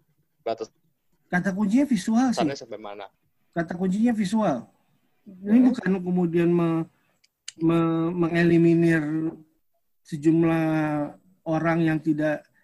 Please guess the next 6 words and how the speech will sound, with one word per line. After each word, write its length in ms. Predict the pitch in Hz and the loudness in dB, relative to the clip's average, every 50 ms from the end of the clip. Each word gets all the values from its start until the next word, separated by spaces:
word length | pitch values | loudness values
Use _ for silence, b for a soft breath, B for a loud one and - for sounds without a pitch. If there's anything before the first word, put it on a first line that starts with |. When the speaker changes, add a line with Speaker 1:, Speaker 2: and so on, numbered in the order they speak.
| _ _ | _ _
Speaker 2:
yang 160 | - 160 160 160 | -2 0 2 2
memiliki 520 | 160 156 156 160 160 160 160 170 165 - | 4 4 4 4 4 2 2 0 -4 -6
ketidakmampuan 1300 | _ - 165 151 147 - - - - - - _ 170 151 151 156 151 151 147 147 151 151 - 156 151 147 | _ -6 -6 -6 -6 -10 -14 -20 -20 -20 -6 _ -4 -2 -2 -2 0 0 0 0 -2 -2 -2 0 2 2
melihat 400 | 143 147 151 185 214 220 233 - - | 4 4 4 4 4 4 4 2 0
ya. 160 | 233 202 - - _ _ _ _ _ _ _ _ - | -4 -10 -12 -14 _ _ _ _ _ _ _ _ -14
Speaker 3:
Mm-mm. 360 | 202 180 151 175 185 208 220 | -12 -12 -8 -6 -6 -6 -8